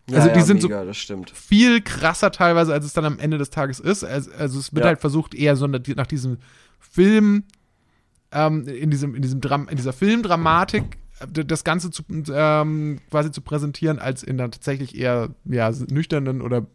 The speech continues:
Speaker 2: berichterstattenden Art und Weise.
Speaker 1: Mhm.
Speaker 2: Aber, äh, richtig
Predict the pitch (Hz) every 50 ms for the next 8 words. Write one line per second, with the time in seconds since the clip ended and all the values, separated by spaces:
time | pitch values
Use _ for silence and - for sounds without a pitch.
0 | _ _ - 139 131 123 131 131 170 - 185 165 - 180 160 - - 156 139 135
1 | 143 147 147 _ _ _ - - - - _ _ _ _ - - 131 139 151 156
2 | 143 139 135 135 139 139 143 143 - - - - - - 170 160 156 - _ _
3 | _ _ - 156 156 151 147 147 226 220 - -